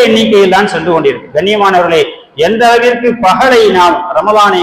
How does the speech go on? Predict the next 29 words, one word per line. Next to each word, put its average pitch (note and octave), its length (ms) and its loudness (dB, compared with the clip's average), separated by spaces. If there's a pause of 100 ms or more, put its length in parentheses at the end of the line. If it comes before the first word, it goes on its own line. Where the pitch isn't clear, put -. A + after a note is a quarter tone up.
(100)
கண்ணியப்படுத்துகிறோமோ, D3+ 1040 -2 (600)
அல்லாஹ் F#3+ 220 2
அதனை F3+ 240 0
கண்ணியமாக்கி F#3 480 -2
வச்சிருக்கான், F3 320 -4
அதனால F3+ 220 0
நாமும் F3 280 -2
கண்ணியப்படுத்துறோம். D#3+ 640 -2 (120)
அல்லாஹ் F3+ 340 0
எதையெல்லாம் G#3 520 2
இந்த F3+ 140 0
உலகத்தில் G3+ 440 0
கண்ணியமாக்கி F#3+ 560 -4
வைத்திருக்கிறானோ D#3 640 -4 (460)
அதையெல்லாம் G#3 520 2
கண்ணியப்படுத்த G3+ 680 -2
வேண்டியது, F#3 360 0
சங்கைப்படுத்த G4+ 520 0 (100)
வேண்டியது F#4+ 320 -2
ஒரு F#4 140 0
மூமினுடைய G4+ 400 -2 (100)
கடமை. G3 280 0 (500)
அப்ப D3+ 120 -4 (160)
அல்லாஹ் A3+ 340 2 (140)
தஆலா D#3 400 4 (480)
பகலில் B3 480 0
நோன்பு A3+ 300 0
வைக்க G#3+ 140 2 (100)
சொல்லியிருக்கிறான், F3 500 -2